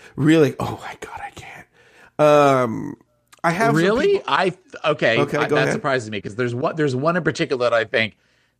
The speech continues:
Speaker 2: "This Joe Batanz is gonna be all about this one as a
Speaker 1: Okay,
Speaker 2: boy."
Speaker 1: I have a Post-it here. And this is from part two?
Speaker 2: Uh-huh.
Speaker 1: Okay. I have a Post-it here. I know we both agree. I have a show called Catching Up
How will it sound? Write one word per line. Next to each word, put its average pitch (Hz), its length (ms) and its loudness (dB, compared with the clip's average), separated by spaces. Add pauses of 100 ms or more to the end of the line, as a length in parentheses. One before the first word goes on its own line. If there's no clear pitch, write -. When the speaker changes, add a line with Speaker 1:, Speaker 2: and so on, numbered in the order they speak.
Speaker 2:
"This 107 260 -4
Joe 139 300 0
Batanz - 720 -2
is - 100 0
gonna 76 180 0
be 80 180 0
all 76 500 0
about 76 300 0
this 73 180 -2
one 78 160 -2
as 76 60 0
a - 20 4
Speaker 1:
Okay, 196 240 0
Speaker 2:
boy." - 100 -6
Speaker 1:
I 196 140 -2
have 240 260 -2
a 226 60 -4
Post-it 196 480 -4
here. 131 320 -8 (1000)
And 170 120 -6
this 208 100 0
is 233 80 -8
from 185 160 -2
part 180 240 -2
two? 277 320 0 (1300)
Speaker 2:
Uh-huh. 110 380 0 (560)
Speaker 1:
Okay. - 160 -20 (880)
I 123 100 -8
have 190 120 -2
a 185 60 -4
Post-it 139 520 -4
here. 117 400 -10
I 147 160 2
know 208 180 4
we 151 200 0
both 175 240 2
agree. 160 360 0
I 151 120 2
have 247 100 2
a 165 80 4
show 170 300 2
called 135 260 0
Catching 147 360 -2
Up 139 280 0